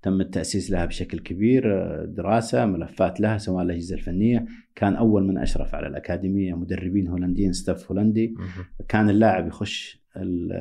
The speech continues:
Speaker 1: الأكاديمية، يطلع من المدرسة، يطلع مباشرة إلى الأكاديمية. وجبة الغداء الصحية السليمة، ياخذ تمارين العصر، مدرسين تقوية في جميع المواد م-، متواجدين، متابعة للطلبة في مدارسهم،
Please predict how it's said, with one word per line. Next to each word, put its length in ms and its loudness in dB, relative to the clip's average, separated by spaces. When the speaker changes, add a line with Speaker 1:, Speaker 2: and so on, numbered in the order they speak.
Speaker 1:
الأكاديمية، 540 0
يطلع 220 0
من 120 0
المدرسة، 520 0
يطلع 320 4
مباشرة 540 2
إلى 180 2
الأكاديمية. 760 -2
وجبة 360 2
الغداء 280 4
الصحية 520 0
السليمة، 580 0
ياخذ 280 -4
تمارين 460 0
العصر، 420 0
مدرسين 640 2
تقوية 420 4
في 80 -2
جميع 300 0
المواد 460 -2
م-، 140 4
متواجدين، 680 0
متابعة 420 2
للطلبة 500 2
في 120 4
مدارسهم، 680 0